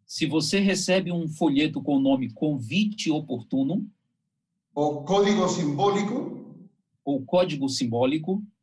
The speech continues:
Speaker 2: eh, El Respondedor,
Speaker 1: O Respondedor,
Speaker 2: Carta de Jezreel,
Speaker 1: Carta de Israel,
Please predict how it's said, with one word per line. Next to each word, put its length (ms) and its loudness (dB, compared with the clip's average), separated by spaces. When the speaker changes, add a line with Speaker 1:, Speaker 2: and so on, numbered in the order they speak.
Speaker 2:
eh, 220 0
El 160 2
Respondedor, 1300 0
Speaker 1:
O 160 2
Respondedor, 1120 0
Speaker 2:
Carta 480 2
de 240 0
Jezreel, 1300 0
Speaker 1:
Carta 420 0
de 140 -4
Israel, 600 0